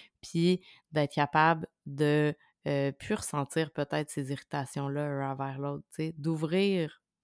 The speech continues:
notre cœur, puis de se montrer vulnérable, ça va, sans l'ombre d'un doute, <laughs> faire que l'autre personne va se sentir assez en confiance pour aller dans cet espace-là, elle aussi.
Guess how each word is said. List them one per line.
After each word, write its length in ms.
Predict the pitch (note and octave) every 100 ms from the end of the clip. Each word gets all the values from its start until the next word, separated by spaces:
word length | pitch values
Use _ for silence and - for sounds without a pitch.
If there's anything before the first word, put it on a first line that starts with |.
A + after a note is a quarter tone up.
| -
notre 200 | C#3 -
cœur, 460 | D3 C#3 E3+ A#3 G#3+
puis 140 | - D#3
de 160 | D3+
se 120 | D3
montrer 300 | D3+ C#3+ -
vulnérable, 1000 | D3+ D3 E3 D#3+ C#3+ C#3 D3 G3+ G#3 D3 D3+ _ - - _
ça 220 | - D#3+
va, 320 | C#3+ D#3+ E3+ F3 _ _ _ _ _ _ _
sans 240 | - F#3
l'ombre 220 | F3+ F#3+ F#3
d'un 160 | E3
doute, 380 | D3 D#3+ - -
<laughs> 460 | D3+ D3+ - E3+ - _ -
faire 280 | - D#3+
que 80 | -
l'autre 260 | D#3+ D3+ D3+
personne 380 | D#3 - F3+ E3+
va 120 | D3+
se 80 | -
sentir 360 | D3 - D#3+
assez 300 | D3+ D3 -
en 120 | E3
confiance 540 | D3+ D3 C#3 - D3+ -
pour 200 | - D3
aller 200 | C#3+ D3
dans 160 | D3
cet 220 | C#3+ C#3+ D3
espace-là, 500 | C#3+ C#3 C#3 - D#3
elle 140 | D3
aussi. 300 | C#3 - -